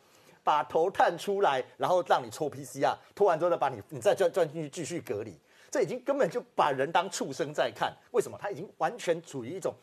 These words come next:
疯狂的这种为了清零而不择手段的方式。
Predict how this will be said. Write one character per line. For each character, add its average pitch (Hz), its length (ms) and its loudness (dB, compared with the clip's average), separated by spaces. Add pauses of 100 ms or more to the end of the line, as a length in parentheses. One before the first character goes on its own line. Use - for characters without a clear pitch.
(300)
疯 220 300 0
狂 127 380 -4
的 123 200 0 (300)
这 202 140 0
种 143 160 -4
为 202 180 4
了 135 140 2
清 165 260 -6
零 127 180 -8
而 131 120 -8
不 - 120 -6
择 127 240 -2
手 104 300 -6
段 131 220 0
的 104 120 -12
方 127 260 -2
式。 - 220 -10